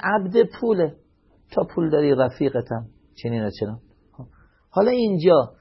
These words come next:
این تخصصش هم برای خودش حجاب اکبره، هم مضر برای بیمارانه، چون این نیت خیر ندارد، پول پرستیش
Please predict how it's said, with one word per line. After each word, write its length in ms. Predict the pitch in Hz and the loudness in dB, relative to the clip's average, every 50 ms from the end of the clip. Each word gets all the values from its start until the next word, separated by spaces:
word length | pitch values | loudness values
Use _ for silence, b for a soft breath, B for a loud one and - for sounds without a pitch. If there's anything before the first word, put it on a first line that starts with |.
| b b b b _ | b b b b _
این 240 | 254 285 294 254 | -8 -6 -6 -6
تخصصش 880 | - - 208 185 - - 165 170 156 - - 208 196 - 175 156 143 - - | -2 0 0 0 2 2 0 0 0 2 2 2 2 2 2 0 -2 -4 -6
هم 300 | - 180 233 247 240 185 | -6 -4 -4 -4 0 4
برای 460 | 185 175 170 170 165 160 160 165 165 156 | 4 6 6 6 6 6 6 4 2 2
خودش 360 | - - 226 233 233 262 233 - - | 2 4 4 4 4 2 0 -2 0
حجاب 380 | - 214 208 180 226 220 214 190 208 190 | 2 2 4 6 6 4 4 2 2 2
اکبره، 640 | 190 202 180 - - 208 202 202 208 202 202 196 202 - - _ _ _ _ _ _ _ _ _ _ _ _ - | 2 0 0 -2 0 2 2 4 4 2 2 0 -4 -10 -20 _ _ _ _ _ _ _ _ _ _ _ _ -14
هم 300 | - - 208 254 277 277 254 220 | -4 -2 0 2 2 2 2 2
مضر 580 | 208 202 180 156 202 254 269 262 254 254 247 202 180 | 4 4 4 6 6 6 6 6 6 6 6 6 6
برای 460 | 190 170 165 170 185 208 220 233 240 220 170 139 | 4 4 4 6 4 4 4 4 2 0 0 0
بیمارانه، 720 | 156 151 147 151 147 143 139 143 143 139 135 135 139 - _ _ _ _ _ _ _ _ _ _ - _ _ _ _ _ _ _ _ | -2 -2 0 0 0 2 2 2 0 0 -4 -6 -10 -14 _ _ _ _ _ _ _ _ _ _ -20 _ _ _ _ _ _ _ _
چون 280 | - - 170 175 175 - - _ | -8 -6 -4 -4 -6 -8 -10 _
این 260 | - 180 180 170 160 | -4 -4 -2 -2 -2
نیت 400 | 156 156 147 143 151 143 139 - 151 143 - - | -2 -2 0 2 2 0 2 0 -2 -2 0 0
خیر 440 | 175 175 185 196 214 226 214 190 170 - _ | 2 2 4 4 2 2 0 -2 -6 -10 _
ندارد، 840 | 185 180 190 196 196 165 175 160 151 147 143 139 135 123 110 - _ _ _ _ _ _ - _ _ - 101 - 117 113 - _ _ _ _ _ _ _ _ _ _ _ _ _ _ _ | -2 0 2 4 4 6 6 6 6 6 4 4 2 0 -2 -6 _ _ _ _ _ _ -20 _ _ -18 -18 -18 -18 -20 -20 _ _ _ _ _ _ _ _ _ _ _ _ _ _ _
پول 340 | - - 156 156 139 135 127 | -4 -2 0 0 0 -2 -4
پرستیش 720 | - - 143 139 143 139 127 - - - 202 214 233 247 | -4 -4 -2 -2 -2 -2 -4 -6 -8 -8 -6 -4 -4 -6